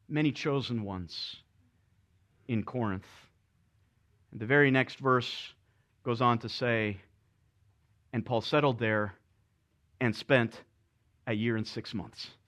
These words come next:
in that city. This was fun-, foundational to Paul's own understanding of his apostleship.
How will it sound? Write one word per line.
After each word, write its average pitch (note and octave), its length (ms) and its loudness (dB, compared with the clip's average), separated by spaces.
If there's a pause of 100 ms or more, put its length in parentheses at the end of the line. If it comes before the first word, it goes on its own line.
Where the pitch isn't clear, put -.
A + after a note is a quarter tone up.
(800)
in G#2+ 140 -6
that E2+ 160 -8
city. F#2 360 -16 (1400)
This D#3+ 200 4
was G3 380 4 (100)
fun-, F#3 400 6
foundational F3+ 720 6
to D3 80 -12
Paul's F#3 480 6
own F#3 180 4
understanding F3+ 640 2
of D#3+ 80 0
his E3+ 300 0
apostleship. D3+ 840 -2